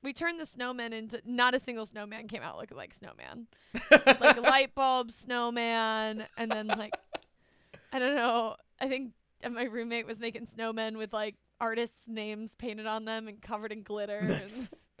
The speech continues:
Speaker 2: Wait,
Speaker 1: yeah.
Speaker 2: this is, that's a perfect way to cure your Christmas hangover, <laughs> is make Christmas cookies, like, use Christmas cookie cutters, but try and find different things that they could be. <laughs>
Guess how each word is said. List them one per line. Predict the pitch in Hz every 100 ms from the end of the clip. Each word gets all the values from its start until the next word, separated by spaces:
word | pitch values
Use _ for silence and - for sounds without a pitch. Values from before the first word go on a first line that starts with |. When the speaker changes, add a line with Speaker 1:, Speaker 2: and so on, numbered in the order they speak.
| - - -
Speaker 2:
Wait, | - 190
Speaker 1:
yeah. |
Speaker 2:
this | - 170 196
is, | 180
that's | 143 175 185
a | 190
perfect | 185 185 190 160
way | 147 156 156 151
to | - 180
cure | 151 - 156
your | 131
Christmas | 120 175 180 147
hangover, | 143 120 120 120 139 156
<laughs> | -
is | 160
make | 135 165 - -
Christmas | - 165 170 156
cookies, | - 160 151 175 165
like, | 135 127 -
use | 151 196
Christmas | 202 190 180 185 165 - - -
cookie | 151 156 175
cutters, | 160 208 190 202 202 - - -
but | 165
try | 156 190 170
and | 170 170
find | 160 156 151 147 143 135
different | 139 151 156 139 - - - -
things | - 143 139
that | 120 120
they | 123
could | 123 147 123 107
be. | 110 147 -
<laughs> | -